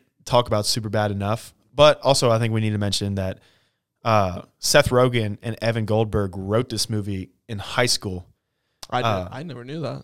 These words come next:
Speaker 1: Yeah, they were. Uh, Evan Goldberg is the guy that kinda does more of, like, the writing. Seth Rogen is the one that kinda brings it more to life, and he
Speaker 2: More producer,
Speaker 1: Yeah,
Speaker 2: sorta.
Speaker 1: more the
Speaker 2: Yeah.
Speaker 1: producer type. And, uh, they presented it to Judd Apatow,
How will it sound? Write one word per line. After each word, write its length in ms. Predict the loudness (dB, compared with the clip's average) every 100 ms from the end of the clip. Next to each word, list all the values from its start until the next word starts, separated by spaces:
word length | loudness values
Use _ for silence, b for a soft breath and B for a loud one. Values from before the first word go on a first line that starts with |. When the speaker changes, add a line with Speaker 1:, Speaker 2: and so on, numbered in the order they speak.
| _
Speaker 1:
Yeah, 220 | 0 0
they 200 | 2 0
were. 220 | 0 -2 -8 -4
Uh, 180 | -4 0
Evan 200 | 0 2
Goldberg 480 | 2 2 2 0 0
is 160 | -4
the 80 | -4
guy 280 | -2 0 0
that 120 | -2
kinda 200 | -4 -4 -2
does 200 | -4 -4
more 200 | -4 -2
of, 80 |
like, 140 | -4 -6
the 80 | -6
writing. 340 | -4 -2 -4
Seth 240 | -2 -2 0
Rogen 340 | 0 0 -4
is 100 | -6
the 60 | -8
one 160 | -8
that 80 | -8
kinda 220 | -8 -10
brings 260 | -8 -8 -8
it 60 | -8
more 160 | -6
to 60 | -6
life, 400 | -4 -4 -6 -8
and 100 | -8
he 80 | -6
Speaker 2:
More 180 | -6 -10
producer, 720 | -10 -10 -8 -8 -8 -10 -12 2
Speaker 1:
Yeah, 260 | 4 4
Speaker 2:
sorta. 140 | 0 -12 -8
Speaker 1:
more 160 | 0 2
the 60 | 2
Speaker 2:
Yeah. 40 |
Speaker 1:
producer 320 | -2 -6 -8
type. 320 | -8 -6 -6 -8 _ _ _ _ _
And, 400 | 2 4 4 2
uh, 300 | 0 0 -4 -8 _ -2
they 460 | 4 8 8 6 0 _ _ _ _ _
presented 440 | -2 0 0 0
it 120 | -2 -2
to 140 | -4
Judd 220 | 0 0
Apatow, 600 | 2 0 -2 -4 -4 -4